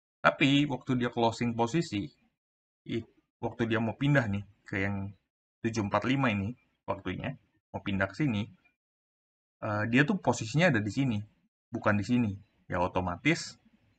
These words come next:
eh, candlenya itu nggak penuh. Nggak penuh gini. Nyisain garis ini. Gitu ya. Nah, kalau mau kalian geser, geser ke kanan. Ya.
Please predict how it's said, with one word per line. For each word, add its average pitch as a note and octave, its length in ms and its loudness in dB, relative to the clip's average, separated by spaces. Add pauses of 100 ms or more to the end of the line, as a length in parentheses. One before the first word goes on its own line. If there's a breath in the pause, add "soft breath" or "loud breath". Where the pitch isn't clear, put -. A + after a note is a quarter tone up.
(140)
eh, G2 320 2
candlenya G#2+ 440 2
itu D#3+ 120 0
nggak - 200 6
penuh. A2 280 2 (880)
Nggak F2+ 160 -2
penuh G#2 240 0
gini. A2 240 0 (1040)
Nyisain A2+ 480 4
garis F#2+ 320 2
ini. G2 240 -2 (560)
Gitu - 160 -10
ya. - 100 -12 (880)
Nah, G2 120 -4 (400)
kalau A#2+ 200 4
mau B2+ 240 2
kalian C3 360 4
geser, E3 520 6
geser G2+ 240 -2
ke G2+ 160 -6
kanan. F#2 380 -6 (2250)
Ya. - 120 -14